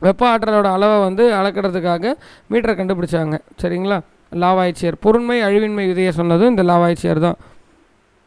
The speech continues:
அடுத்தது தெர்மோஸ்டாட். தெர்மோஸ்டாட் அப்படின்னா, வெப்பநிலை எப்போ தேவைப்படுமோ தேவைப்படாதோ அதை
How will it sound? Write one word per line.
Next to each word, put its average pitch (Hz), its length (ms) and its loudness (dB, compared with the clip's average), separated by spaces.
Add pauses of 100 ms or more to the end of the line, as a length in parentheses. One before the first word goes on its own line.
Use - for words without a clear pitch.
(1000)
அடுத்தது 226 320 2 (220)
தெர்மோஸ்டாட். 226 600 0 (120)
தெர்மோஸ்டாட் 226 540 0
அப்படின்னா, 190 300 -2 (140)
வெப்பநிலை 214 480 0
எப்போ 196 140 -4 (100)
தேவைப்படுமோ 214 480 2 (100)
தேவைப்படாதோ 196 480 2 (200)
அதை 190 140 2